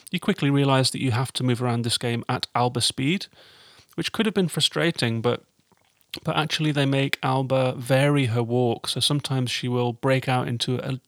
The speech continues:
a jolly little skip and skip around. Sometimes she'll extend her arms and kind of flap her wings as if she herself is a bird.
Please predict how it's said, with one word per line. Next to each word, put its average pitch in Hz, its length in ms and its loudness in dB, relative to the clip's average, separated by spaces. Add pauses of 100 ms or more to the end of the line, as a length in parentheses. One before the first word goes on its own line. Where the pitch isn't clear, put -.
(100)
a 143 100 -2
jolly 143 360 4
little 131 240 0
skip - 560 -2 (580)
and 147 100 -2
skip - 300 0
around. 175 460 2 (500)
Sometimes 139 520 2
she'll 131 580 0
extend - 360 0
her 135 120 2
arms 151 400 2
and 135 140 -2
kind 139 140 -6
of 123 60 -4
flap - 340 -6
her 147 80 2
wings 160 340 4
as 147 100 2
if 131 80 0
she - 200 0
herself 143 500 0
is 180 100 2
a 196 40 -2
bird. 190 340 0